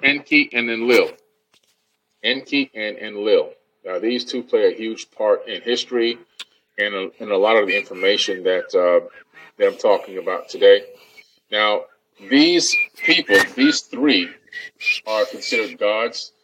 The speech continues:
They were deified by the peoples of earth. They, uh, masqueraded as gods, except for En-, uh, Enki, Ea Enki. He kind of had a certain level of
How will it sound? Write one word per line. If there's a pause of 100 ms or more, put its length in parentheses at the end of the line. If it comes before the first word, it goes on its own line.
(140)
They
were
deified
by
the
peoples
of
earth. (800)
They, (280)
uh,
masqueraded
as
gods, (840)
except
for (220)
En-, (120)
uh, (140)
Enki,
Ea
Enki. (320)
He
kind
of (760)
had
a
certain
level
of